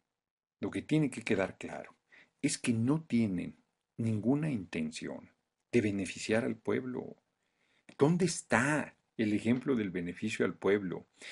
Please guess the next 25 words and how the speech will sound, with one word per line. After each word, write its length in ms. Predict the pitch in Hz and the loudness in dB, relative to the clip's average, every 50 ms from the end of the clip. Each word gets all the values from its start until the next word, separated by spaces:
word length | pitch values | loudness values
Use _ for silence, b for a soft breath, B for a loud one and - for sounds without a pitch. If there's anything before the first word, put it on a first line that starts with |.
| B B | B B
Están 340 | B 131 117 - - 185 98 | B 4 4 6 4 4 4
destinando 640 | 180 190 - - - 135 127 131 147 160 156 139 127 | 2 0 -2 0 2 4 4 4 4 4 4 2 4
más, 440 | 117 120 123 139 139 - - - - _ - | 4 4 2 2 0 -4 -8 -10 -14 _ -8
eh, 180 | 98 98 92 | -6 -6 -4
dinero, 640 | 90 92 95 95 98 107 113 - 110 104 92 85 85 - _ _ _ _ _ | -4 -2 -2 -2 0 2 2 2 2 0 0 -4 -8 -12 _ _ _ _ _
eh, 340 | - 92 85 80 78 78 82 | -8 -8 -6 -6 -6 -6 -4
a 80 | 78 76 | -4 -2
la 80 | 80 | -4
educación, 640 | 82 78 78 - - 80 - - 85 82 78 80 - - _ _ _ _ _ _ _ _ _ | -4 -4 -4 -4 -4 -6 -4 -4 -4 -4 -4 -4 -6 -12 _ _ _ _ _ _ _ _ _
porque 380 | - - 87 - - - 82 82 | -6 -6 -4 -4 -4 -6 -4 -2
la 140 | 78 78 87 | -2 -2 -2
reforma 380 | 90 87 87 101 104 107 107 98 | -2 -2 0 0 0 2 2 0
educativa 520 | 87 - - 95 - - 95 92 90 87 | 0 -2 -2 -4 -4 -2 -2 -2 0 2
va 80 | 87 87 | 0 0
a 40 | 85 | -2
hacer 200 | - 101 92 92 | -2 -4 -6 -4
que 100 | - 85 | -4 -6
verdaderamente 680 | 82 80 78 78 80 87 87 85 85 82 82 - 87 | -4 -4 -2 -2 -2 -2 -4 -6 -8 -10 -10 -8 -8
haya 240 | 85 82 78 80 - _ _ _ _ _ _ _ _ | -6 -6 -6 -8 -10 _ _ _ _ _ _ _ _
mejores 720 | - 95 90 - - 110 104 101 95 - - - - - - - | -8 -8 -6 -2 0 2 2 2 0 -2 -4 -8 -10 -12 -10 -6
aulas, 600 | 82 82 95 98 98 95 95 90 - - - - | -4 -2 -2 -2 0 0 -2 -2 -4 -6 -10 -8
mejor 440 | - 87 85 - - 98 95 92 | -8 -10 -8 -4 0 0 2 2
educación, 600 | 95 85 80 - - - 80 78 80 85 87 87 87 | 0 -2 -4 -4 -4 -4 -4 -4 -4 -4 -4 -4 -4
mejor 360 | 85 80 - - 98 92 - | -6 -6 -6 -6 -8 -6 -2
calidad, 580 | - 85 82 80 - - 82 82 90 87 - | -2 -2 -2 -2 -2 -2 0 2 2 2 0